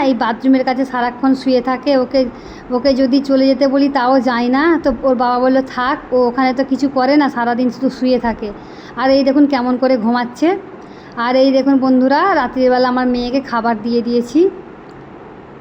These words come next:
বিটরুট বানিয়েছিলাম, মাছের ঝাল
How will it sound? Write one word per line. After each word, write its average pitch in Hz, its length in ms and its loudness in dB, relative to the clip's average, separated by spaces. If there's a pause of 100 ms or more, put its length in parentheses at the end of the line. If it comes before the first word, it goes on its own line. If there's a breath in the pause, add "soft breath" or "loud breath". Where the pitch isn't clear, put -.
(280)
বিটরুট 247 500 2
বানিয়েছিলাম, 254 680 2 (2250)
মাছের 254 480 2
ঝাল 240 360 0